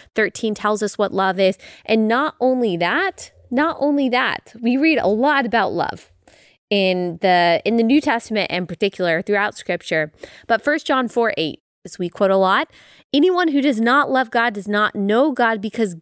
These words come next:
God is love." So no, love isn't love.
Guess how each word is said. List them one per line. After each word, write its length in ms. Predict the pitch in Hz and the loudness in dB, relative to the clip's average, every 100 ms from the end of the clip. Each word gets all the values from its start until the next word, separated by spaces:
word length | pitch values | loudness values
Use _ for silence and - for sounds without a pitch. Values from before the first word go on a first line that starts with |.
| - | -6
God 560 | 277 285 285 285 277 254 _ _ 226 | 0 2 2 2 0 -6 _ _ 2
is 320 | 214 196 185 | 4 4 0
love." 360 | 170 147 - _ _ | -2 -2 -6 _ _
So 200 | - 277 | -4 -2
no, 380 | 285 320 214 151 _ _ _ _ | 0 0 -2 -6 _ _ _ _
love 400 | 196 208 247 240 | -4 0 0 0
isn't 340 | 214 196 180 - | -4 -6 -8 -4
love. 420 | 170 180 240 | 0 0 -2